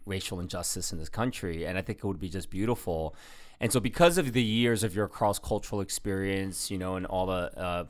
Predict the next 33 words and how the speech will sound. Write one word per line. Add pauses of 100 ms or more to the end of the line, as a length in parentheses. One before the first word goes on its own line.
(140)
connections,
like,
you
have
your
relationship
with
me
and
other
Asian
folks
as
well,
I
think
we've (260)
talked
about
this,
but,
like,
what
do
you
think (500)
are
some
steps
that
we
can
take